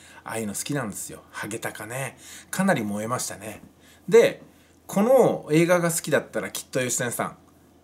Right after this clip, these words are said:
えー、草薙さんのね、草薙剛さんの出てきた銭の戦争ってのもきっと、お、気に入ってくださるんじゃなかったかなと思いますよ。き-、銭の花だったかな？銭の戦争？なんかお父さんが、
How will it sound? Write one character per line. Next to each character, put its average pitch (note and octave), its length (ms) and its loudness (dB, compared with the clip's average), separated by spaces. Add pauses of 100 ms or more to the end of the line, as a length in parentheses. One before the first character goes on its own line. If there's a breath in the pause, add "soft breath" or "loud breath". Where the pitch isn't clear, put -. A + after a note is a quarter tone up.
(140)
え G2 440 -8
ー、 - 0 -
草 - 200 2
薙 G#3 1080 0
さ F3 160 2
ん C3 100 0
の F2+ 80 -8
ね、 G2+ 220 -12 (240)
草 - 200 0
薙 F#3 340 0
剛 E3+ 80 0
さ - 160 -2
ん F#2+ 100 -4
の F#2 100 -10
出 G#2+ 120 -8
て G2+ 80 -10
き - 80 -18
た G#2+ 400 -2 (420 loud breath)
銭 C4 360 4
の B2+ 120 2
戦 A#2+ 240 -2
争 A#2 320 -2
っ - 20 -16
て - 200 -8
の G#2+ 80 -4
も G2+ 420 -4
き - 120 -8
っ - 40 -12 (240)
と、 C#3 440 2 (100)
お、 F2+ 400 -10
気 - 100 -10
に C#3 120 -2
入 C#3 80 -4
っ - 20 -16
て C#3+ 80 -6
く C3+ 100 -8
だ C3+ 80 -4
さ D3 120 4
る C3 60 0
ん G#2 60 -6
じ F#2 60 -6
ゃ F2 60 -6
な F2 60 -8
か D#2+ 80 -12
っ D#2+ 80 -16
た - 100 -14
か F2+ 100 -12
な G2+ 280 -6
と F#2 100 -12
思 D#2+ 100 -12
い - 20 -12
ま D#2 100 -14
す - 120 -12
よ。 A#2 100 -6
き-、 F3 340 -6
銭 G#3 280 0
の F#2+ 100 -4
花 A2+ 200 -4
だ G2+ 80 -2
っ - 40 -10
た - 120 -18
か F#2+ 60 -12
な？ A2 160 -12
銭 E3 280 0
の F2+ 100 -6
戦 F2 200 -12
争？ A2+ 260 -8 (540 loud breath)
な A3 100 2
ん G#3+ 40 -2
か C#3 260 4
お E3+ 80 -2
父 A#3 200 4
さ G#3+ 140 0
ん A3 100 -2
が、 G#3+ 380 2